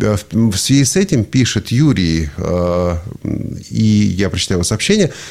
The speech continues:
"Слава Богу, что у нас есть первосвященник, который прощает наши грехи". А, да, он прощает наши грехи, но тут ведь больше. Это как раз тот случай, когда я хочу очень,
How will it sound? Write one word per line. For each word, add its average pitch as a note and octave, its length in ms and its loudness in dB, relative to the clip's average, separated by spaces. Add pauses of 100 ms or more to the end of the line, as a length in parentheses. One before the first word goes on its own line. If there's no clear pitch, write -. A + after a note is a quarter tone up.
"Слава C#3 340 0
Богу, B2 260 2
что F#2+ 240 -2
у F2+ 40 2
нас A#2+ 300 0
есть - 600 -2
первосвященник, G2+ 1120 0
который C3+ 340 0
прощает G#2+ 760 -2
наши F2+ 320 0
грехи". F2 640 0 (640)
А, G#2 240 0
да, G3 380 0
он F3 220 2
прощает D3+ 640 0
наши G#2+ 240 2
грехи, G2+ 400 0
но G2 260 4
тут D#3 280 -2
ведь C3 140 0
больше. A#2 560 0 (800)
Это C3 120 0
как D3+ 80 2
раз D#3+ 200 0
тот D#3+ 220 0
случай, G#3 400 2
когда A2 260 0
я A#2+ 140 4
хочу A2+ 240 0
очень, A#2+ 400 2